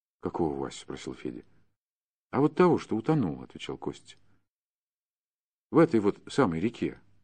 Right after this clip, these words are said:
Уж какой же мальчик был, их, какой мальчик был!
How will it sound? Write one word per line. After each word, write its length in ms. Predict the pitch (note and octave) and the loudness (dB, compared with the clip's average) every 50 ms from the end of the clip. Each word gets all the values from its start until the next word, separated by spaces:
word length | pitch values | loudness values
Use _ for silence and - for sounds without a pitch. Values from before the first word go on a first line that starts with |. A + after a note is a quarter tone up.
| _ _ _ _ _ _ _ _ _ _ _ _ _ _ _ _ _ _ _ _ _ | _ _ _ _ _ _ _ _ _ _ _ _ _ _ _ _ _ _ _ _ _
Уж 140 | - - - | -16 -16 -12
какой 300 | - - - - A#2+ B2+ | -10 -8 0 2 4 4
же 80 | G2+ F#2+ | 4 2
мальчик 400 | G2 G#2+ G2+ F2 - - E2 E2 | -2 -2 -2 -2 -4 -8 -10 -8
был, 260 | D#2+ F#2 F#2 E2+ F2+ | -6 -6 -6 -4 -2
их, 380 | A2+ D3+ D3+ C#3 C3 B2 - - | -2 -2 -2 -2 -6 -10 -12 -12
какой 500 | - G#2 - - - - D#3+ F3 D#3+ C#3 | -10 -10 -10 -8 -2 0 0 0 0 0
мальчик 500 | B2+ C3 C#3 C#3 B2 - - - G#2+ G2+ | 0 0 0 -2 -4 -6 -8 -10 -10 -6
был! 360 | E2+ A2 A#2+ B2 G#2 - | -4 -2 0 -2 -2 -4